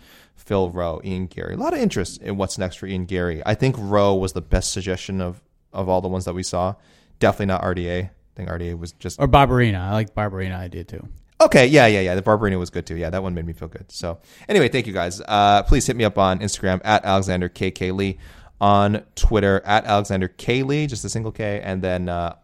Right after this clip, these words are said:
Speaker 1: uh, on email, alex dot lee at S B nation dot com.
Speaker 2: There you go. Uh, just hit me up on Instagram. Like, I, I, again, my New Year's resolution will be better on Instagram, uh, and I'll probably fail at that as well. Join us next week, folks.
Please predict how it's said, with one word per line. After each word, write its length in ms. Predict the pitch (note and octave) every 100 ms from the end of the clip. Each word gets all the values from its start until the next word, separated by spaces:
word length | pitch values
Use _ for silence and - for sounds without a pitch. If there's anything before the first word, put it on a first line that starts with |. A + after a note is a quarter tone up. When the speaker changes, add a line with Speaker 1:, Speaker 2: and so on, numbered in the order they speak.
| _
Speaker 1:
uh, 220 | F2+ E2+ D2+
on 140 | F#2
email, 440 | F2+ E2 D#2 D2+ _ -
alex 240 | F2 -
dot 200 | F2 A#1
lee 100 | D#2
at 80 | A#1+
S 120 | -
B 80 | -
nation 360 | - - F#2+ -
dot 140 | F2
com. 100 | - - - - _ _ _ _ _ _ _ -
Speaker 2:
There 120 | A#2
you 60 |
go. 260 | B2 D3+ G#2 - _ _ _ _ _ _ _ _ _ _ _ -
Uh, 320 | A2 A2 A2 G2+
just 220 | - - - _ _ -
hit 140 | B2+
me 80 | A2+
up 80 | G#2
on 120 | G2
Instagram. 400 | F#2+ - G2+ G2
Like, 280 | G2+ C3 D3+
I, 40 |
I, 220 | A#2 C3+ - -
again, 360 | D3 D#3+ C3
my 160 | A#2+ C3
New 260 | B2 C3+
Year's 200 | C#3 C3
resolution 440 | A#2 G#2+ G#2+ G#2 G2+
will 60 |
be 40 | G2+
better 260 | G2 G2+ G2+
on 140 | G#2+
Instagram, 480 | - - D3+ D3+ C3+ -
uh, 300 | A2 G2+ G2+ G#2+
and 120 | G#2
I'll 120 | F#2+
probably 400 | - F#2+ F2+ F2+
fail 320 | - F#2 F2+
at 100 | F2+
that 160 | G#2+ A2
as 100 | B2
well. 240 | E3+ G#2+ - - - _ _ _ _ _ -
Join 180 | G#3
us 160 | C4 -
next 260 | G#3 - F3
week, 220 | A#2 F#2+
folks. 580 | A2+ G#2 C3+ - -